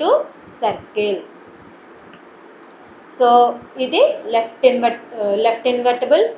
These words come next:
రైట్ ఇన్వర్టిబుల్. So లెఫ్ట్ ఇన్వర్టిబుల్, రైట్ ఇన్వర్టిబుల్ చెప్తే ఇన్వర్టిబుల్ ఎలిమెంట్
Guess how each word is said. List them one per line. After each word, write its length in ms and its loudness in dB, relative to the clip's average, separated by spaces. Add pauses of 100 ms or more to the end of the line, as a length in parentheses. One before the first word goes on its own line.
(200)
రైట్ 280 0
ఇన్వర్టిబుల్. 440 -10 (480)
So 100 4 (420)
లెఫ్ట్ 300 2
ఇన్వర్టిబుల్, 480 -2 (160)
రైట్ 240 4
ఇన్వర్టిబుల్ 400 -2 (100)
చెప్తే 280 -4 (320)
ఇన్వర్టిబుల్ 520 0
ఎలిమెంట్ 360 -4